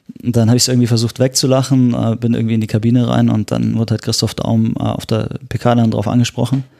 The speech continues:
Und das war einfach sensationell. Also der, der hat mich da so krass verteidigt. <laughs> Das war einfach, also der meinte dann im Grunde, dass es, ähm, ganz allein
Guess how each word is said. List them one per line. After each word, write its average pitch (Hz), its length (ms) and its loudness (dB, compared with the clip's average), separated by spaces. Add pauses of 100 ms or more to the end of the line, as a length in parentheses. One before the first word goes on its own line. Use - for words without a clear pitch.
(680)
Und 113 160 0
das 110 160 0
war - 100 -6
einfach - 300 -8
sensationell. 104 960 -4
Also 110 340 -4 (1000)
der, 110 420 -2 (220)
der 117 80 0
hat 120 60 2
mich 120 100 -2
da 120 100 0
so 127 140 0
krass - 260 -8
verteidigt. 120 480 -2
<laughs> - 20 -
Das - 160 -2
war 139 120 -2
einfach, 120 220 -2 (1080)
also 117 340 0 (1300)
der 127 240 0
meinte 135 280 2
dann 127 220 0
im 120 220 -2
Grunde, 139 640 0 (240)
dass 120 220 -2
es, - 280 -4
ähm, 107 280 -4 (160)
ganz 131 260 2
allein 117 460 -2